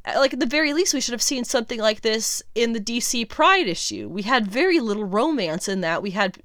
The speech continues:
lots of talking, we had lots of hand-holding, but we had very little of the, um,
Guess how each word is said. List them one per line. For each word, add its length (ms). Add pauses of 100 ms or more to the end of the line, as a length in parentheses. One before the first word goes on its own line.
(280)
lots 220
of 100
talking, 420
we 100
had 180
lots 260
of 80
hand-holding, 720 (320)
but 80
we 80
had 180
very 320
little 440 (400)
of 320
the, 480 (320)
um, 680